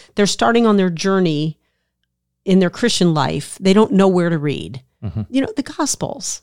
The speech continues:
Speaker 2: Yeah.
Speaker 1: They're just, they're, they're the words of Jesus. They're the actions of his disciples. They're the components of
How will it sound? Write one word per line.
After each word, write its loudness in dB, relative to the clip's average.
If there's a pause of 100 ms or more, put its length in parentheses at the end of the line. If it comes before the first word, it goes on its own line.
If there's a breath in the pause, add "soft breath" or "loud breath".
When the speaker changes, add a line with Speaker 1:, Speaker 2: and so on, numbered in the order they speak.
(120)
Speaker 2:
Yeah. 2
Speaker 1:
They're 2
just, -4
they're, 2
they're 0
the -4
words 2
of 0
Jesus. -2
They're 0
the 0
actions 2
of 0
his 0
disciples. 0
They're 2
the 0
components 0
of -4